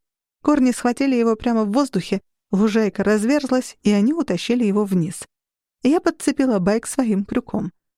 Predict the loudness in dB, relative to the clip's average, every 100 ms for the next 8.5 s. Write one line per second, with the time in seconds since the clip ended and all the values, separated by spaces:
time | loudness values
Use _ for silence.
0 | _ -8 0 2 2 0 0 0 0 0
1 | 0 0 0 0 0 0 0 -2 -4 _
2 | _ -2 -2 -2 -2 -4 -4 -4 -6 _
3 | _ 0 0 0 -2 0 2 2 2 2
4 | 0 0 -2 -2 0 0 0 -2 -2 0
5 | 2 2 0 -2 -2 -4 -4 -4 -4 -8
6 | -10 -12 -12 _ _ _ _ _ 0 2
7 | 4 4 2 2 0 -2 -2 -4 -2 0
8 | -2 -4 -2 -2 -4